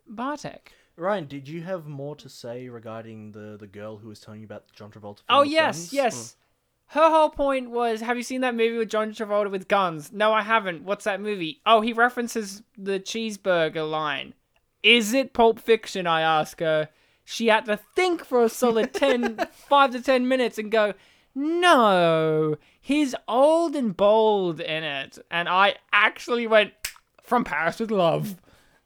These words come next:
Speaker 1: I actually <laughs> knew immediately what the movie was with that description, because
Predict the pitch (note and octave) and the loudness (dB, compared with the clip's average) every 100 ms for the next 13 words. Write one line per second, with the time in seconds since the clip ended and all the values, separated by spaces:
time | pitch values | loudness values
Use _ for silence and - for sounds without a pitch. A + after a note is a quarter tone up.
0 | - G3 G#3 G#3 F4 A#3 C4+ A#3+ A#3+ B3+ | -4 6 8 8 4 2 4 6 6 6
1 | A#3 A3 A3+ C4 C4 B3 A#3 A3+ G#3+ G#3+ | 4 4 6 8 6 4 0 -4 0 0
2 | G#3 G#3 G#3 G#3+ E4 A3+ A3+ G#3+ G3 F#3 | 2 -2 0 2 2 0 -2 -2 -2 -4
3 | F#3 F#3 F#3 F#3+ - F#3+ F#3+ E3+ E3 F#3 | -6 -4 -4 -10 -8 -8 -8 -10 -8 -8